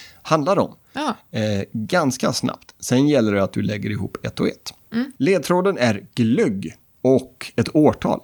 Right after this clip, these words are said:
Speaker 1: nämligen nittonhundrasjuttiofem. Det här får du ta med dig och googla och filura på under de kommande två veckorna.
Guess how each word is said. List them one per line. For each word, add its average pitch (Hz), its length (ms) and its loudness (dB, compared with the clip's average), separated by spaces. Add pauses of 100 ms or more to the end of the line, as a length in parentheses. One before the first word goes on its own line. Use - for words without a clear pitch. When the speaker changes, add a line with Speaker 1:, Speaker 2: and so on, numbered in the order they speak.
(160)
Speaker 1:
nämligen 101 500 -2
nittonhundrasjuttiofem. 107 1120 0 (720)
Det 131 100 2
här 170 340 4
får 139 200 0
du 127 160 4
ta 120 200 0
med 107 260 2
dig 101 240 2
och - 380 -8
googla 139 680 2
och - 440 -2
filura 131 680 2
på 104 360 -2
under 101 280 -2
de 98 140 -6
kommande 107 540 0
två 107 240 -2
veckorna. 120 400 0